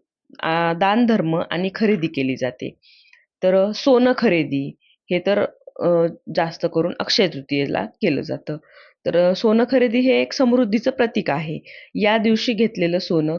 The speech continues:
कधीही कमी होत नाही, असे मानलं जातं. साडेतीन मुहूर्तापैकी एक असल्याने गृहप्रवेश, विवाह, नवीन व्यवसाय सुरू करणे या सर्व गोष्टी या दिवशी उत्तम मानल्या जातात.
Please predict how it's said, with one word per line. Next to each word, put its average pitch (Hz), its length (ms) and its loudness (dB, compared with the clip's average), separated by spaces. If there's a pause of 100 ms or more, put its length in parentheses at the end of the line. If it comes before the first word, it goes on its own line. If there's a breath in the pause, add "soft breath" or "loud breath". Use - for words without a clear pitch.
कधीही 269 440 4
कमी 254 280 2
होत 190 240 0
नाही, 165 320 -2
असे 208 220 -2
मानलं 143 320 -2
जातं. - 340 -8 (680 loud breath)
साडेतीन 208 580 2
मुहूर्तापैकी 202 840 0
एक 233 260 0
असल्याने 165 800 -2 (340 soft breath)
गृहप्रवेश, 151 1000 0
विवाह, 170 420 0 (360)
नवीन 185 320 2
व्यवसाय 151 600 0 (120)
सुरू 226 260 0
करणे 147 760 -4
या 214 120 0
सर्व 302 320 2
गोष्टी 202 540 -2 (280)
या 180 180 2
दिवशी 170 560 -4 (120)
उत्तम - 380 2
मानल्या 139 320 2
जातात. - 340 -6